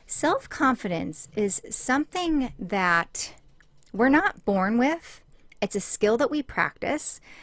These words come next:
and it's an emotion or a state of being that says that we are all capable and we are all amazing. We all have our unique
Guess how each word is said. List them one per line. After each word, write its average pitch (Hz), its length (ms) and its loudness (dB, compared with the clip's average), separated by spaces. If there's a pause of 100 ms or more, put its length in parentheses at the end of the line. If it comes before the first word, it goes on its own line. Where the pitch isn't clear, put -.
(320)
and 277 500 6
it's 240 180 2
an 285 120 4
emotion 233 960 4
or 214 160 4
a 220 40 0
state 240 360 2
of 233 160 0
being 175 460 -4
that 196 200 -2
says 208 320 0
that 190 340 -2
we 208 200 0
are 202 200 2 (160)
all 233 280 0
capable - 720 -14 (240)
and 208 160 -4
we 208 140 -2
are 202 180 0 (140)
all 214 380 2
amazing. - 760 -8
We 185 140 -8
all 202 300 -2
have 196 280 -4
our 165 80 -2
unique 170 560 -6